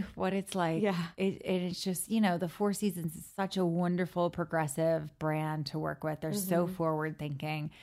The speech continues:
Speaker 1: I think even they're a little surprised at how, at the reaction that this vegan, um, partnership has created.
Speaker 2: So how did you get involved with the Four Seasons of Mexico? Like, how did that come about?
Speaker 1: I went down there to, um, be part of a wellness retreat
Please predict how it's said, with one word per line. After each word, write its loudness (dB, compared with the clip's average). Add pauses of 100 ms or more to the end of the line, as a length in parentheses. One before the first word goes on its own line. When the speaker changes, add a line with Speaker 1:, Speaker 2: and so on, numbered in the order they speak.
(300)
Speaker 1:
I -2
think 0
even 4
they're 8
a 2
little 6
surprised 0
at -12
how, -6
at -4
the 0
reaction 2
that -2
this -4
vegan, 0 (420)
um, -2
partnership -2
has -2
created. -2 (200)
Speaker 2:
So -2
how 4
did 4
you 2
get 2
involved 4
with 0
the 0
Four -2
Seasons -4
of -2
Mexico? -6
Like, -6
how -6
did -4
that -8
come -10
about? -8 (720)
Speaker 1:
I 6
went 4
down 6
there 6
to, 4
um, 2
be 0
part 4
of 4
a 4
wellness 2
retreat -2